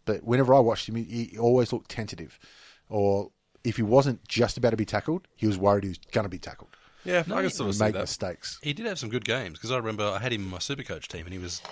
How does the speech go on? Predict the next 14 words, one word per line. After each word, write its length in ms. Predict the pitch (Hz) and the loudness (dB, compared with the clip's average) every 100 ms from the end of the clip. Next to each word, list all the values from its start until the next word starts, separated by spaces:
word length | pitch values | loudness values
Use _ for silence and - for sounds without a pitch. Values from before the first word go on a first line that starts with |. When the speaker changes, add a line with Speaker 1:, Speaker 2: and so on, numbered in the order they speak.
| - _ - - | -18 _ -18 -12
Speaker 3:
uh, 140 | 98 | -10
a 40 | 101 | -8
really 260 | 98 135 107 | -4 -4 -4
good 120 | 92 | -6
rookie 200 | 113 135 | -8 -10
pickup. 340 | 92 82 78 - - - - - - - | -10 -12 -14 -18 -20 -20 -20 -20 -20 -14
He 60 | - | -8
was 120 | 101 | -8
scoring 400 | - - 107 98 | -8 -8 -8 -8
quite 200 | 85 92 92 | -6 -8 -6
well. 320 | 120 82 - _ _ _ | -10 -12 -16 _ _ _
But, 260 | - - 120 | -18 -10 -4
um, 380 | 113 110 107 98 _ _ - | -2 -4 -6 -12 _ _ -18
he, 140 | - | -16